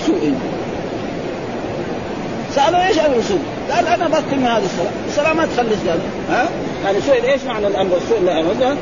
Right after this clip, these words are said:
سوء؟ قال هممت بأن أجلس وأدعك. أبطل من هذه الصلاة وأجلس وأبطل. لكن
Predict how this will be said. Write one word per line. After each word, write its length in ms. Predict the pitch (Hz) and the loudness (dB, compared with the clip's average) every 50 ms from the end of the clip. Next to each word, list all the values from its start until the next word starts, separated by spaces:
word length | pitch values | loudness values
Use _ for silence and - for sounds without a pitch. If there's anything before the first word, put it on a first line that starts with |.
| - - - - - 359 - | -4 -4 -4 -2 -2 0 2
سوء؟ 120 | 440 494 508 254 | 2 2 2 2
قال 120 | 262 247 247 | 0 0 0
هممت 340 | 208 226 233 269 302 - 277 | 0 -2 0 -2 0 0 2
بأن 200 | 285 480 208 - - 214 | 2 2 0 0 0 -2
أجلس 300 | 247 - 277 320 254 277 269 | -2 0 0 0 0 0 2
وأدعك. 360 | 254 240 240 196 175 156 170 - - - - - - - - - - - - - - - | 2 2 2 2 0 0 -2 -2 -2 -4 -4 -4 -4 -4 -4 -4 -6 -6 -6 -6 -4 -4
أبطل 360 | - 220 262 269 - 226 202 185 | 0 0 0 0 2 2 2 2
من 60 | 190 214 | 2 2
هذه 100 | 214 180 | 2 0
الصلاة 380 | 175 156 175 180 233 254 277 | 0 2 2 4 4 4 4
وأجلس 400 | 269 226 220 214 196 220 269 262 | 4 2 2 0 0 0 0 2
وأبطل. 320 | 233 214 190 175 160 165 - - - - - - - - | 4 4 4 2 2 0 -2 -4 -6 -6 -6 -6 -4 -4
لكن 220 | 208 - - 247 | -2 0 0 0